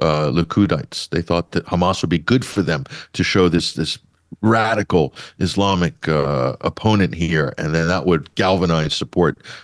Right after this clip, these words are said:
for what they wanted to do. This is not unusual in history. This has happened, um, all the time. So I think it's interesting, you know, uh, w-, we are, we are products of our political environment at the end of the day.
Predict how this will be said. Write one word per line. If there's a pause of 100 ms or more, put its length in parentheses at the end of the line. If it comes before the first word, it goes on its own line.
for
what
they
wanted
to
do. (200)
This
is
not
unusual
in
history.
This
has
happened, (400)
um,
all
the
time. (340)
So
I
think
it's
interesting, (420)
you
know, (100)
uh, (520)
w-, (100)
we
are,
we
are
products
of
our
political
environment
at
the
end
of
the
day.